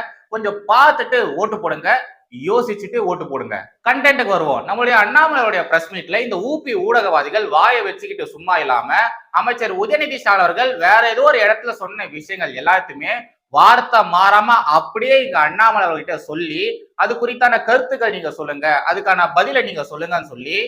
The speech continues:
அண்ணாமலை அவர்கிட்ட கோத்து விட்டுருக்காங்க. அண்ணாமலை அவர்கள் சும்மா இருப்பாரா? அதுக்கான பதிலும் சொல்லியிருக்காரு. பதில் சொல்லியிருக்காருன்னு சொல்றதை விட திமுகவையும் அமைச்சர் உதயநிதி ஸ்டாலின் அவர்களையும் நாரடிச்சிருக்காருன்னே சொல்லலாம். எனக்கு இதெல்லாம் பார்க்கும்போது திமுகவுக்கு இருக்கக்கூடிய மிகப்பெரிய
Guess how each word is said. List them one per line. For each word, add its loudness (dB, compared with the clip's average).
அண்ணாமலை 4
அவர்கிட்ட 2
கோத்து 2
விட்டுருக்காங்க. -2
அண்ணாமலை 0
அவர்கள் -4
சும்மா 2
இருப்பாரா? 4
அதுக்கான 0
பதிலும் -2
சொல்லியிருக்காரு. -4
பதில் -2
சொல்லியிருக்காருன்னு -2
சொல்றதை 0
விட 0
திமுகவையும் 2
அமைச்சர் -6
உதயநிதி -6
ஸ்டாலின் 2
அவர்களையும் -2
நாரடிச்சிருக்காருன்னே 4
சொல்லலாம். 0
எனக்கு 2
இதெல்லாம் 4
பார்க்கும்போது 2
திமுகவுக்கு -2
இருக்கக்கூடிய -6
மிகப்பெரிய 0